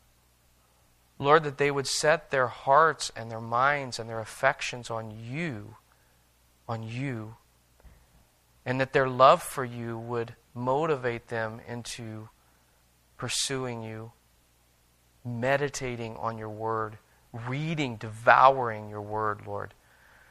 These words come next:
that they might know what you have called them to do, and by your Spirit would we live it out as a body. Would we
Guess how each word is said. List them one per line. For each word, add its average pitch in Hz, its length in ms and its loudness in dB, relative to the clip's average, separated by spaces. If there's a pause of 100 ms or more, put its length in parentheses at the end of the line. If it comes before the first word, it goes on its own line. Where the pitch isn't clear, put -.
(800)
that 120 100 -6
they 139 100 4
might 160 240 6
know 139 420 4
what 123 220 -2
you 117 100 -8
have 117 200 -6
called 120 300 -2
them 113 140 -10
to 113 140 -10
do, 110 320 -8
and 104 100 -10
by 110 100 2
your 110 140 -6
Spirit 131 580 -2 (480)
would 120 260 -4
we 143 220 -2
live 131 340 -2
it 131 100 4
out 117 280 4
as 104 100 -8
a - 40 -12
body. 107 460 -2 (680)
Would 123 180 -6
we 151 360 -4